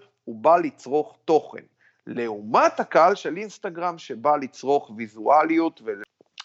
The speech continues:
ולספוג הרבה חוויות בזמן קצר. וגם לזה יש מקום, כי אם יש לי מנה שהצטלמה ממש ממש יפה, אה, לדוגמה,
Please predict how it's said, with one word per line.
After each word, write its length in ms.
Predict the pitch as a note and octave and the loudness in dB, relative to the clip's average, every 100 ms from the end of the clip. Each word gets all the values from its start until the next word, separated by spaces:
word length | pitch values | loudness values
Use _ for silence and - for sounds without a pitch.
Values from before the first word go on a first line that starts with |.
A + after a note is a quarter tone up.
| - | 0
ולספוג 560 | C#3 C3 - G3 F3+ | 2 2 0 0 2
הרבה 240 | C#3+ A#2+ D3+ | 2 2 0
חוויות 520 | E3 B2+ A#2 C3+ - | 0 -2 -2 -2 -4
בזמן 340 | G#2+ G2+ G#2 A2+ | -14 -8 -8 -8
קצר. 340 | A2 - F2 - - - - - | -12 -4 -4 -4 -12 -14 -14 -16
וגם 360 | A#2 C3+ D3+ G3+ | 0 2 4 6
לזה 200 | A#3 A#3+ A4 | 6 6 2
יש 140 | - | 2
מקום, 300 | G3 - G#2 - _ _ _ | -4 -4 -12 -12 _ _ _
כי 120 | B2 | -8
אם 80 | C#3+ | -8
יש 160 | D3+ | -8
לי 80 | D#3 | -8
מנה 440 | C3+ A#2 A#2 D3 C#3+ | -6 -6 -4 -4 -4
שהצטלמה 760 | - A2+ - - A2 A2+ C#3 | -6 -8 -6 2 2 2 -2
ממש 460 | B2 G2 C3 C3 B2 | -2 -4 -4 -4 -8
ממש 360 | A2+ B2 - | -6 -6 -6
יפה, 360 | G#2 - G3+ F3+ F3 _ _ _ _ _ | -8 0 4 4 4 _ _ _ _ _
אה, 180 | A2 A2 | 4 6
לדוגמה, 640 | A2+ D3+ D3 C3+ C3 B2+ | 6 6 6 4 4 4